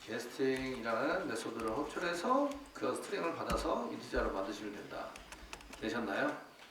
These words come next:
네. 이렇게 만드시면 되고요. 요거는 이제 그냥 인티저로 해가지고 만들어서 쓰시는데 이때 파스 아이엔티를 쓰시면 저희가 뭐가 일어나는지 알고, 아시냐면은 그 예외가 발생된다 이런 걸 아십니다. 아시겠죠?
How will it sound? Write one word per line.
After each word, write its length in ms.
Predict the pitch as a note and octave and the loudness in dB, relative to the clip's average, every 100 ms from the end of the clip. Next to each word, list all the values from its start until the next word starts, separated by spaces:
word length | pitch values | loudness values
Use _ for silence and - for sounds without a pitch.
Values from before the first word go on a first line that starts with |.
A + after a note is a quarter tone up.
| - - D4 G#2 | -18 -18 -18 -10
네. 260 | G#2+ G#2 - - - - - - - - - - - - - - | -8 -8 -10 -16 -20 -20 -20 -20 -20 -16 -10 -10 -10 -10 -10 -6
이렇게 160 | D3 F#3+ | 2 6
만드시면 500 | D3 D3 F3+ G#3 G3+ | 8 8 6 6 8
되고요. 580 | C#3 C3 D#3+ F#3+ - A#2 | 8 8 10 10 8 8
요거는 360 | C#3 A3 G#3 F3+ | 6 8 6 6
이제 460 | F3+ E3 D3+ C3+ - | 6 8 8 6 4
그냥 220 | - - | 2 4
인티저로 520 | - - A#3 - F#3 | 4 4 6 8 8
해가지고 320 | - - F3 D3+ | 8 6 6 6
만들어서 840 | A#2+ C3+ C3+ C3+ D3+ - - - - - - | 4 6 8 8 8 8 6 -2 -8 -14 -2
쓰시는데 520 | G2 G2+ G#3 G3 F#3+ | 4 6 6 6 8
이때 760 | C3+ - - G3+ G#3 F#3+ - - | 8 6 6 8 8 6 4 2
파스 340 | - C4 C4 B3 | 4 6 6 6
아이엔티를 440 | - D#3+ - - | 8 8 4 0
쓰시면 680 | - - E3 C#2+ D2+ D2 - | 0 0 0 4 6 6 4
저희가 320 | - A#2 C3 | 0 4 6
뭐가 360 | - A2+ C#3 E3+ | 6 6 6 8
일어나는지 440 | C#3 C3 G#2 - | 8 8 6 4
알고, 280 | G2 F#2+ F#2+ - | 2 0 -2 -6
아시냐면은 880 | G2 C3 A#2+ G2 F#2+ G2 A#2 - - - - - - | -4 -2 0 0 0 -2 0 0 -2 -8 -16 -18 -10
그 120 | G#2+ | -6
예외가 480 | G2 C3 F#3 F#3+ C#3 | 4 8 10 10 8
발생된다 640 | C3 C#3+ C3+ - A2+ G#2 | 4 2 0 0 2 2
이런 160 | G2+ A2 | 2 0
걸 140 | A2+ | 0
아십니다. 440 | - - - F2+ - | 0 -2 -8 -8 -8
아시겠죠? 480 | - G2+ C3+ C#3 | -6 -6 -2 -4